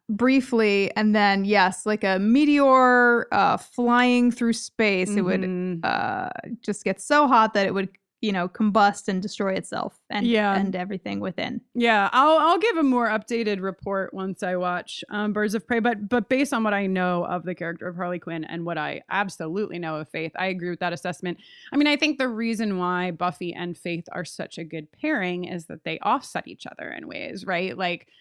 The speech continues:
Speaker 2: they're not just gonna
Speaker 1: Yeah.
Speaker 2: do shots of tequila and have sex, right? They're going to sort of, like, balance each other out, and Buffy's gonna be, like, wearing her church outfit to the motel sometimes. So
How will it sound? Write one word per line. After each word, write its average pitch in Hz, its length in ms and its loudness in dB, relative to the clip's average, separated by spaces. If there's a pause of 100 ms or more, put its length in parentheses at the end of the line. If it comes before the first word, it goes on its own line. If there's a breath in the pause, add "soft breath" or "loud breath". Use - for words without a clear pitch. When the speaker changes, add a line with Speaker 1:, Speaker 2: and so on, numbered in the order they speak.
(140 soft breath)
Speaker 2:
they're 214 180 0
not 208 280 0
just 196 100 -4
gonna 254 120 4
Speaker 1:
Yeah. 208 300 6
Speaker 2:
do - 60 -2
shots 180 300 0
of 175 100 -6
tequila 170 380 -2
and 170 160 -4
have 156 180 -4
sex, - 460 -12
right? 175 280 -4
They're 185 200 -2
going 180 380 -2
to 175 260 -4
sort 175 220 -6
of, 165 60 -8
like, 98 280 -6
balance 170 360 -2
each 185 160 -10
other 165 220 -4
out, 160 280 0
and 180 100 -6
Buffy's 170 260 -4
gonna 175 160 -6
be, 170 140 -4
like, 156 260 -4
wearing 160 300 -4
her 170 100 -6
church 202 300 -6
outfit 160 320 -6
to 175 80 -8
the 170 80 -8
motel 170 420 -6
sometimes. 180 540 -10
So 185 320 -2